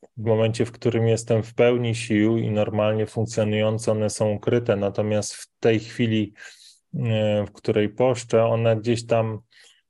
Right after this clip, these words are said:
e, wychodzą na wierzch i, e, i jestem w stanie je zobaczyć. Jestem w stanie jakby zobaczyć, co mnie denerwuje albo z czym sobie,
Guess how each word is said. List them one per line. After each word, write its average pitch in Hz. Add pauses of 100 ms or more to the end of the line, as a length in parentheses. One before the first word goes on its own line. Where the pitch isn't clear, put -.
e, 113
wychodzą 113
na 120
wierzch 110
i, 107 (160)
e, 104
i 113
jestem 117
w 117
stanie 120 (140)
je 120
zobaczyć. 117
Jestem 107
w -
stanie 110
jakby 104 (800)
zobaczyć, 110
co 110
mnie 110
denerwuje 110
albo 101
z -
czym 107
sobie, 110